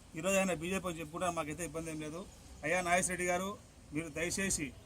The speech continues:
రజకులను తక్కువ చేసి మాట్లాడకండి. గతంలో మీ కుటుంబంలో జరిగినటువంటి ఫ్యాక్షన్ సంబంధించిన సమ-, సమస్యలకు అప్పుడు నిర్జీ పెద్దిరెడ్డి గారి దగ్గరికి మీరు వచ్చి పని చేసుకోలేదా?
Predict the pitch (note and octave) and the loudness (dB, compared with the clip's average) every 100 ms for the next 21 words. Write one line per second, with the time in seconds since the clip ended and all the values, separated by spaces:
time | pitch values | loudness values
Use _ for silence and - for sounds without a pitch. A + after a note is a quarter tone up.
0 | - D#3 F3 F#3+ F3 D3+ F3+ D#3+ D#3 E3 | -8 -6 -2 -2 -2 -4 -4 -4 0 0
1 | E3 E3 D#3+ D#3 E3+ - - - - - | 2 0 0 -2 -4 -8 -16 -18 -14 0
2 | D#3+ G3 G3+ G3 - - D#3 E3 E3+ F#3+ | 2 4 4 2 0 -8 -8 -8 -6 -6
3 | F#3+ G3 F3 F3 F3+ F3 D#3+ E3 E3 F3 | 2 2 2 -2 -2 -4 -2 0 2 6
4 | E3+ F3 D#3+ D#3 - - - D#3+ E3+ F#3 | 6 6 0 -4 -8 -12 -10 -6 0 0
5 | F3 F3+ G3+ - - - - - - - | 2 -2 -4 -6 -10 -12 -12 -12 -12 -12
6 | - - E3 F#3+ F#3 D#3+ F3 F3 G#3 F#3+ | -12 0 2 2 0 0 0 2 2 2
7 | G3 G3+ G3 F#3 F#3 F#3+ E3+ E3+ G3 F#3 | 2 4 4 4 2 0 -2 0 4 4
8 | - - D#3+ E3 F#3+ - F3 E3 | 2 -4 0 2 2 2 2 4